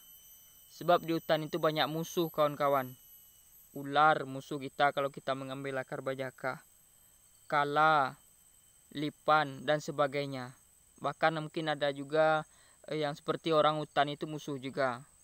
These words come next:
Makanya kita harus hati-hati, menjaga keselamatan. Yang kedua, kawan-kawan, ya, eh, mintalah izin kepada penunggu hutan, teman-teman, ya.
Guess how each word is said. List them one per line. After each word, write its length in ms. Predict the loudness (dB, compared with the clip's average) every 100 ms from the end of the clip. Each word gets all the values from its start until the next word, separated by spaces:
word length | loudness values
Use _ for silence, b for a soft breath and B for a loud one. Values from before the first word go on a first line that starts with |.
| _
Makanya 320 | -6 -4 -4
kita 320 | -6 0 0
harus 160 | 2 -2
hati-hati, 640 | -2 0 -2 -2 -10 -10 -14 b b b b -8
menjaga 400 | -2 0 2 0
keselamatan. 800 | -4 -4 -2 -2 -2 -2 -2 -12 _ _ _ _ _ _ _ _ _ _ _ _ _
Yang 160 | -6 -4 -4
kedua, 480 | -2 4 8 8 6
kawan-kawan, 480 | -2 0 0 0
ya, 320 | 2 2 0 -4 _ _ _ _ _ _ _ _
eh, 320 | 0 4 4 4
mintalah 640 | 0 0 4 6 6 2
izin 320 | 0 0 0
kepada 400 | -2 0 2 2
penunggu 400 | 0 -2 -2 -4
hutan, 480 | -4 -4 2 2 2
teman-teman, 480 | -4 -6 -4 -6 -4
ya. 160 | -4